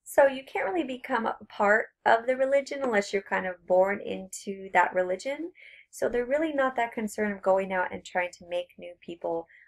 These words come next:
uh, practice their religious faith. All right, well, whether we're talking about universalizing or ethnic religions, part of chapter six is also to help us understand the diffusion of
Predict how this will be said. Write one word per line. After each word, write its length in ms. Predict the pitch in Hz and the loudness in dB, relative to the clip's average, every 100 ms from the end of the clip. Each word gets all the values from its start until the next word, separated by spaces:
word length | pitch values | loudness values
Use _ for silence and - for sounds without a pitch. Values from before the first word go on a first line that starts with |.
| _ | _
uh, 160 | 185 175 - | -2 -2 0
practice 400 | 175 - 175 - | -4 -4 -8 -6
their 120 | 175 | -6
religious 440 | 170 170 - - - | -4 -8 -10 -14 -12
faith. 220 | - - _ _ _ - _ _ _ _ _ _ _ _ _ 320 | -12 -14 _ _ _ -12 _ _ _ _ _ _ _ _ _ -2
All 120 | 339 | 0
right, 260 | 262 214 - | 0 -2 -4
well, 220 | - 277 | 2 2
whether 320 | 285 320 370 403 | 6 4 4 0
we're 120 | 320 | -2
talking 360 | - 233 233 240 | 0 0 0 -2
about 200 | 220 208 | 0 0
universalizing 960 | 208 214 196 185 - 208 208 202 202 190 | -2 -4 -2 -2 -2 -4 0 -2 -4 -10
or 120 | - | -4
ethnic 400 | 185 185 190 190 | -2 -2 -8 -8
religions, 640 | 180 175 175 175 175 175 - _ _ _ _ | -6 -4 -6 -6 -10 -12 -20 _ _ _ _
part 140 | 285 320 | 6 6
of 80 | 339 | 4
chapter 320 | 294 269 240 | 2 4 -2
six 340 | 226 208 208 | -2 -2 -2
is 140 | 202 202 - | -8 -2 2
also 320 | 190 - 214 | 2 0 -4
to 80 | 214 | 0
help 240 | 196 - | 0 2
us 220 | 190 190 - | 0 0 -6
understand 500 | 180 185 - 190 180 | -10 -10 -6 -4 -2
the 80 | 175 | -2
diffusion 760 | 180 185 _ 180 190 - 175 160 180 | -4 -10 _ -10 -10 -8 -10 -8 -6
of 160 | 165 | -6